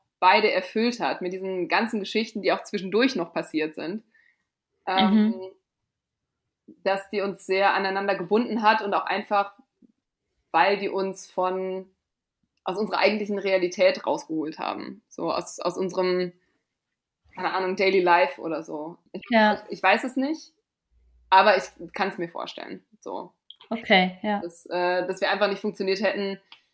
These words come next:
Speaker 1: weil's mir irgendwann auf den Sack gegangen wäre, dass er sich im Wohnzimmer seine Fingernägel schneidet,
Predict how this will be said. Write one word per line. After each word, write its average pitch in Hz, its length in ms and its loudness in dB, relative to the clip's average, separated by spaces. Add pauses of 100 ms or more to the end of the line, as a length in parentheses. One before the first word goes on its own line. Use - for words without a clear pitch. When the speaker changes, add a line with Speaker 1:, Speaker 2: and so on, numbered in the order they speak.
(460)
Speaker 1:
weil's 190 200 4
mir 202 80 -2
irgendwann 196 260 0
auf 180 100 2
den 180 100 -6
Sack 190 140 -2
gegangen 190 340 -2
wäre, 190 220 0
dass 190 140 -4
er 185 80 -2
sich 185 160 -4
im 185 140 -6
Wohnzimmer 185 380 -4
seine 180 180 -4
Fingernägel 175 480 2
schneidet, 165 520 -2